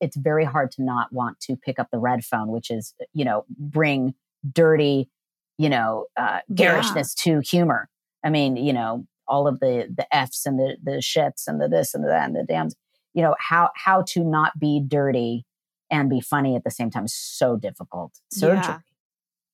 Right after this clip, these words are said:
Speaker 2: Absolutely.
Speaker 1: there's, there's, there's such a meth-, there's such a formula to it.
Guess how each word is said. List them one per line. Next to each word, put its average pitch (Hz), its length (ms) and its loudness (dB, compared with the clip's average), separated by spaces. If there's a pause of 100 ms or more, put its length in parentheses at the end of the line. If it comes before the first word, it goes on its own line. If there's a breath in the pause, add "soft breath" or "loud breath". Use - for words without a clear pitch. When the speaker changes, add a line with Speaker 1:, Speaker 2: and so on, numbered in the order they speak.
(160)
Speaker 2:
Absolutely. 208 400 -4
Speaker 1:
there's, 123 140 -2
there's, 156 460 -6
there's 147 200 -2
such 139 260 -2
a - 20 0
meth-, 131 260 -2 (140)
there's 135 200 -4
such 139 180 -2
a 127 60 -8 (160)
formula 147 600 0
to - 200 -2
it. - 140 -4